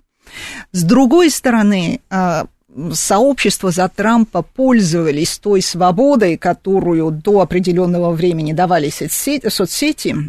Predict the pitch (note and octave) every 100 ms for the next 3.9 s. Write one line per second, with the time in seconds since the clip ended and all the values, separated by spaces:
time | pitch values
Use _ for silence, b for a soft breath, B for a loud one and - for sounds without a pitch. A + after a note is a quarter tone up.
0 | E3+ E3 E3 D#3 D#3+ - C3+ C#3 - -
1 | - B B B D4 A#3 - G#3 B3 C4
2 | - _ - G3+ F#3+ C#4 C#4+ A#3 A3 C4+
3 | A#3 G3+ F3+ A#3+ F#3+ - - F2 -